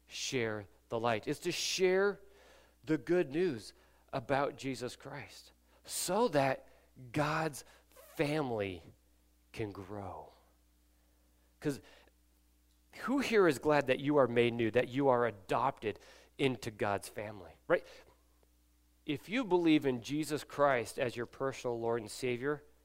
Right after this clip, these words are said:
what has he made you? His child. So,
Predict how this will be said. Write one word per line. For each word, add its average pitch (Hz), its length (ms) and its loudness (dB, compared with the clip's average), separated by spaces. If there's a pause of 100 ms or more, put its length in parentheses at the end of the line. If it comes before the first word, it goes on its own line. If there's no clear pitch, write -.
(400)
what 120 280 0
has 120 360 -4
he 117 180 -10
made 104 460 -6 (240)
you? 95 360 -10 (1300)
His 113 320 -4
child. 92 720 -4 (880)
So, 156 360 0